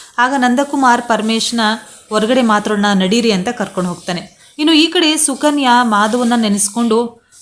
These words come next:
ಆಫೀಸ್ಗೆ ಫಸ್ಟ್ ಡೇ, ಕೆಲ್ಸನೂ ಬೇಗ ಮುಗ್ದು, ಹೊಸ ಜೀವನ, ಹೊಸ ಮನೆ.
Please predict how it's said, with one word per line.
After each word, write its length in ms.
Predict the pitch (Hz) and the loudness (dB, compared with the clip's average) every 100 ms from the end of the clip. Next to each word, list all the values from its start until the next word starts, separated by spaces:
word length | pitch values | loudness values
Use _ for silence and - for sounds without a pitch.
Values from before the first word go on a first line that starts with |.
| 175 | -2
ಆಫೀಸ್ಗೆ 560 | 185 202 233 - 233 | 0 0 -2 -2 -4
ಫಸ್ಟ್ 420 | 226 190 - 214 | -4 -4 -4 -2
ಡೇ, 280 | 185 180 - _ | -4 -4 -10 _
ಕೆಲ್ಸನೂ 420 | 190 190 190 233 | -4 -2 -2 -2
ಬೇಗ 240 | 220 208 202 | 0 -2 0
ಮುಗ್ದು, 340 | 196 185 170 - - - - - | 0 -2 -6 -10 -14 -18 -14 -8
ಹೊಸ 240 | 185 - 185 170 | -4 0 0 -2
ಜೀವನ, 340 | 160 214 196 180 175 | -4 -4 -2 -2 -2
ಹೊಸ 240 | 175 175 185 | -4 -6 -4
ಮನೆ. 560 | 175 180 202 202 - | -4 -2 -2 -2 -6